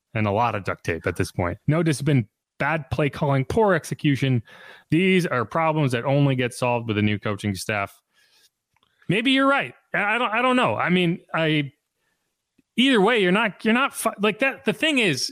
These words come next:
you know, people are saying, "Fire D A, fire D A, fire Pete Carmichael." I think there's a chance that happens, but it's not happening mid-season. I, like, that's something that, like, you can qu-, ask a lot of questions about this team. One thing we know about this team is they are loyal to a fault.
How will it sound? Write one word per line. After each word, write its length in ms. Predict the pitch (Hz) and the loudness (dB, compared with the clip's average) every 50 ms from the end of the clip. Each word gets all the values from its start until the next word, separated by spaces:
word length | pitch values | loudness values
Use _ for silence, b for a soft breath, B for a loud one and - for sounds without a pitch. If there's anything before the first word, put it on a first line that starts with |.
| 254 - _ | -10 -12 _
you 140 | 262 180 175 | -4 -2 0
know, 320 | 175 170 160 151 - - _ _ _ _ | 0 0 0 -2 -4 -8 _ _ _ _
people 180 | - 262 247 254 | -4 0 0 2
are 20 | |
saying, 200 | 185 - 214 165 | 2 2 0 -2
"Fire 340 | - - 185 190 220 226 202 | -2 -2 0 0 2 2 2
D 120 | 180 202 190 | 2 2 2
A, 120 | 185 160 | 2 0
fire 280 | - - 165 175 190 175 | -2 -2 -2 0 2 2
D 140 | 180 175 | 2 2
A, 100 | 170 156 | 2 0
fire 260 | 135 - 160 160 175 170 | -2 -2 -2 -2 0 0
Pete 200 | - 170 151 - | -2 -2 -2 -2
Carmichael." 560 | - 165 170 160 151 139 - 139 123 113 b b b b b b b b b - | -2 0 2 2 0 0 -2 -2 -4 -4 b b b b b b b b b -6
I 60 | 202 | -4
think 180 | 214 302 269 208 | -2 0 0 2
there's 140 | 277 285 247 | 2 2 2
a 80 | 254 | 0
chance 240 | - - 269 262 - | 0 0 -2 -2 0
that 160 | - 262 226 | -2 0 0
happens, 600 | 160 185 277 - - 277 277 269 - - - - _ _ _ _ _ _ | 0 -2 -2 -2 0 0 0 0 -2 -4 -8 -12 _ _ _ _ _ _
but 80 | - 247 | -2 0
it's 120 | 247 - | 0 2
not 160 | 320 359 311 | 2 2 2
happening 420 | - - 226 269 - 202 170 127 123 | 0 -4 -4 -2 0 2 2 4 4
mid-season. 600 | 139 127 - - - 135 165 120 98 90 107 113 - _ _ _ _ _ _ _ _ _ - | 2 2 0 0 0 2 2 2 2 0 -2 -2 -4 _ _ _ _ _ _ _ _ _ -4
I, 140 | 202 208 202 | -2 -2 -2
like, 200 | 185 175 170 170 | -2 -4 -2 -2
that's 200 | 220 220 214 - | -2 -2 -2 0
something 360 | - 226 214 196 202 180 175 | 0 0 0 2 2 2 4
that, 120 | 175 165 | 2 2
like, 180 | 165 165 160 - | 2 0 0 0
you 100 | 220 202 | -2 0
can 240 | - 190 160 143 - | 0 2 0 0 0
qu-, 160 | - - - | -2 -4 -4
ask 240 | 180 175 170 - - | -2 -4 -4 -2 0
a 20 | |
lot 140 | 175 165 151 | 0 2 0
of 80 | 135 - | 0 -2
questions 300 | 185 190 - - 147 131 | -2 -2 0 0 0 0
about 220 | 120 143 139 - | 0 -2 -4 -4
this 120 | 135 131 | -6 -8
team. 180 | - - 156 135 | -4 -2 0 2
One 140 | 143 196 220 | 2 2 2
thing 160 | 220 233 190 | 2 2 4
we 100 | 175 156 | 4 6
know 300 | 143 135 139 151 156 143 | 6 4 4 2 2 0
about 260 | 131 127 135 123 - | 0 0 -2 -2 -2
this 180 | - 120 110 - | -2 -2 -2 -2
team 300 | - - 135 135 123 117 | -2 -2 0 0 0 0
is 80 | 107 | 0
they 120 | 104 127 127 | 0 0 0
are 100 | 120 113 | 0 0
loyal 320 | 113 117 120 123 120 117 | 2 2 2 0 0 -2
to 140 | - - 131 | -2 -2 -4
a 40 | 101 | -4
fault. 440 | - - 113 113 110 - - - | -4 -4 -2 -2 -2 -4 -6 -16